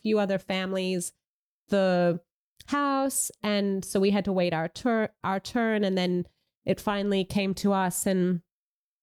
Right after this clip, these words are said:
the kids were running up and down and finding seashells on the beach and running up and showing him. And then the kids were pointing out all the whales. And I just think that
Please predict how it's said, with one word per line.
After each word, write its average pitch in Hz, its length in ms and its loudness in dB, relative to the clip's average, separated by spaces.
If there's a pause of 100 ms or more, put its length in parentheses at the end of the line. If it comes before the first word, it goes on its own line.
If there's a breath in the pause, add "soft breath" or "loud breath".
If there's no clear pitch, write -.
(140)
the 214 100 2
kids - 340 -2
were 208 140 2
running 208 320 0
up 214 220 -4
and 247 160 0
down 226 440 -2
and 214 100 -2
finding 190 440 -2
seashells 233 460 -2
on 214 160 -2
the 214 60 -4
beach 214 380 0
and 196 120 -4
running 190 240 -4
up 202 140 -6
and 233 120 -4
showing 220 400 -2
him. 214 300 -2
And 196 100 -2
then 180 240 -4
the 175 80 -12
kids - 320 -4
were 208 80 -2
pointing 196 360 -6
out 180 140 -6
all 170 280 -6 (400)
the 180 320 4
whales. 226 680 0
And 196 180 0 (320 loud breath)
I 185 120 0
just - 240 0
think 190 240 0 (140)
that 175 460 -2